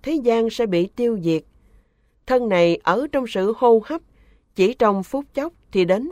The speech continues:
vô thường, có gì đáng để trân trọng? Nếu có thể tự cử tội, giữ thân lương chân, thì đời nay diệt tội,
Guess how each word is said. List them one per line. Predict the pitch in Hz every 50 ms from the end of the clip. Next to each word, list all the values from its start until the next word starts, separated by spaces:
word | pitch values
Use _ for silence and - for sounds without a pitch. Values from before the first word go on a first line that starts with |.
| -
vô | - 247 247 240 233
thường, | - 185 175 170 160 160 - _ _ _ _ _ _ -
có | - 294
gì | 277 214 202 190 190
đáng | 185 196 214 240 302 359 320
để | 208 190 214 220 -
trân | 269 247 247 226
trọng? | - 165 160 156 165 190 - _ _ _ _ - _ _ _ _ _ _ -
Nếu | - 202 220 247 294 294
có | - 320
thể | 311 - 190 202 214 -
tự | - 175 165 175
cử | 185 - 185 180 220 285 285
tội, | - 185 160 160 165 180 185 - _ _ _ _ _ _ _ _ -
giữ | 170 180 180 226 302 349 339
thân | - 240 226 220 214 214 208
lương | 214 208 202 190
chân, | - - 196 196 190 190 180 _ _ _ _ _ _ _ _ _ -
thì | - 190
đời | 180 190 185 180 180
nay | 214 240 247 247 247 240 226 -
diệt | 170 175 180 180 - _
tội, | - 170 165 165 170 180 185